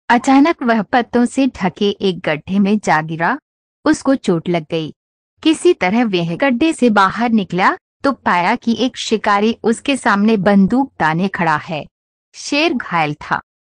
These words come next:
ऐसी अवस्था में वह शिकारी का सामना करने में असमर्थ था। तभी अचानक कहीं से शिकारी पर पत्थर बरसने लगे। शिकारी हड़बड़ा गया।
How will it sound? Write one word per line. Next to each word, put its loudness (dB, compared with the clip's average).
ऐसी 2
अवस्था 0
में 4
वह -2
शिकारी 0
का 0
सामना 0
करने 2
में 4
असमर्थ 0
था। -10
तभी 4
अचानक 2
कहीं 4
से 0
शिकारी -2
पर -2
पत्थर 0
बरसने 0
लगे। -6
शिकारी 0
हड़बड़ा 2
गया। -2